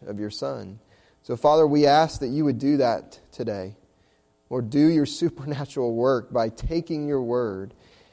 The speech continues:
and moving in our hearts and our lives. Uh, Lord, we, again, we thank you for your word, and we thank you through Christ.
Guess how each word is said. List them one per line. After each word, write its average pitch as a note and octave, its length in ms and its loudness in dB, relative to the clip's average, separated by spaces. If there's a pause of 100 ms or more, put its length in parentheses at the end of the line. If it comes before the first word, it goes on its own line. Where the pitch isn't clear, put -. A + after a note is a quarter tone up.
(480)
and A2+ 400 -4 (220)
moving C#3 520 2
in A#2 100 -6
our A2+ 80 -4
hearts B2+ 420 -2
and A2+ 100 -8
our G#2+ 120 -6
lives. G2+ 580 -10 (720)
Uh, - 120 -20
Lord, B2 260 2
we, A#2+ 140 -2
again, A#2+ 500 -4
we B2 100 -4
thank C#3 380 -6
you C3 100 -4
for B2 260 -8
your A#2+ 140 -2
word, G#2+ 300 -4
and G#2 60 -8
we G#2+ 80 -8
thank B2+ 340 -8
you A#2+ 120 -6
through A#2+ 240 -6
Christ. G2+ 600 -6